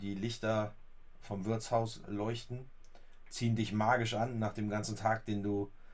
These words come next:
du warst ja nur den halben Tag auf der Straße unterwegs, den größten Teil warst du im Wald und so in den, in den Fußhügeln unterwegs. Nichts, was für dich nicht gewöhnt ist, aber so ein schönes gefedertes Bett, das ist, äh, auch für dich eine Wohltat.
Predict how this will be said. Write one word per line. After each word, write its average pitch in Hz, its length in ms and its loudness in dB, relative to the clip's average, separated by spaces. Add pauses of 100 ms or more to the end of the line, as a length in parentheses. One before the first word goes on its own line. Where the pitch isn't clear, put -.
(100)
du 87 80 -6
warst 104 160 4
ja 117 60 4
nur 107 140 6
den 101 180 2
halben 123 260 6
Tag 117 220 4
auf 110 80 -4
der 113 100 -4
Straße 113 400 0
unterwegs, 110 500 0
den 101 140 -2
größten 92 340 -2
Teil 107 300 0
warst 98 220 -2
du 101 240 0 (720)
im 113 220 4
Wald 110 460 8 (1300)
und 101 260 -2 (380)
so 95 220 -4
in 98 100 -2
den, 95 220 -2
in 95 100 -2
den 92 140 0
Fußhügeln 117 800 0
unterwegs. 113 680 0 (1200)
Nichts, 135 300 0
was 123 160 2
für 123 100 0
dich 117 160 -2
nicht 117 140 -4
gewöhnt 113 380 0
ist, 127 140 -4
aber 107 200 0
so 101 80 -2
ein 101 80 -2
schönes 117 320 -2
gefedertes 113 520 -2
Bett, 127 240 -4
das 110 160 -8
ist, 104 180 -6
äh, 104 360 0 (480)
auch 160 120 -6
für 104 140 -2
dich 117 200 -4
eine 87 80 0
Wohltat. 87 420 0